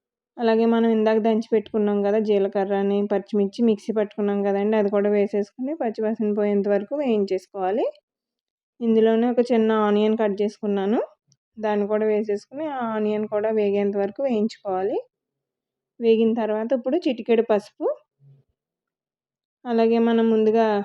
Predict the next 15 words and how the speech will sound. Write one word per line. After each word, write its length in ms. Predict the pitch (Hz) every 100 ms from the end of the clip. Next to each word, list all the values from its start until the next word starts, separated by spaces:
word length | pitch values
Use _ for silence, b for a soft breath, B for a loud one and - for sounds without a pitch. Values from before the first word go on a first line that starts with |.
| - _ _
వాష్ 300 | 226 214 220
చేసి 220 | 226 220 -
పెట్టేసుకున్నాం 600 | 220 214 214 - 208 208
కదా 180 | 202 208
తోటకూరని, 680 | 214 214 190 208 190 196 240
దాన్ని 280 | 320 233 208
కూడా 180 | 202 190
వేసేసుకుని 640 | 196 190 196 196 - 240 359
శుభ్రంగాని 600 | 247 202 196 202 269 494 605 _ _ _ _ _ _ _ _ -
ఒకసారి 520 | 233 - 214 208 339 480 _
కలిపేసుకుందాం. 760 | 254 208 208 208 214 202 233 494 _ _ _ _ _ _ _ _ _ _ _ _ _ _ _ _ _ _ _ _ _ _ _ _ _ _ _ _ _ _ _ _ _ _ _ _ _ _ -
ఇదంతా 480 | 233 220 214 208 220 208 196 190 190 _ _ _ _ _ _ _ _ _ _ _ _ _ _ _ _ _ _ _ _ _ -
కలిసే 280 | 208 208 220
విధంగా 360 | 202 196 202 254
కలుపుకోవాలి. 840 | 254 190 190 - 180 175 180 277